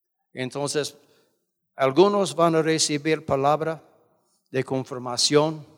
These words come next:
Algunos van a considerar que Dios tiene razón de hablar conmigo acerca de tal tema.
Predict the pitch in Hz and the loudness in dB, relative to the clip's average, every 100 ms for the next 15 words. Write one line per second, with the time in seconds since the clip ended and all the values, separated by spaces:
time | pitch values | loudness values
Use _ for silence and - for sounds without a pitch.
0 | _ _ _ _ _ _ _ _ 127 127 | _ _ _ _ _ _ _ _ -8 4
1 | 147 160 156 147 143 135 139 135 - 139 | 4 4 0 0 0 0 -6 -6 -4 -4
2 | 123 123 147 160 151 143 131 117 - _ | -4 -4 -2 -4 -4 -4 -4 -6 -12 _
3 | _ _ _ _ _ _ _ 117 147 151 | _ _ _ _ _ _ _ 2 4 4
4 | 151 165 147 131 123 - 170 143 107 98 | 2 -2 -2 -4 -4 -2 -2 -6 -10 -18
5 | _ _ _ _ _ _ _ 131 127 123 | _ _ _ _ _ _ _ -6 -4 -4
6 | 135 143 139 139 131 147 143 120 123 - | -2 -2 -4 -8 -4 -4 -4 -6 -8 -8
7 | 135 131 123 - 127 - 156 139 110 | -8 -8 -12 -14 -16 -6 -4 -4 -8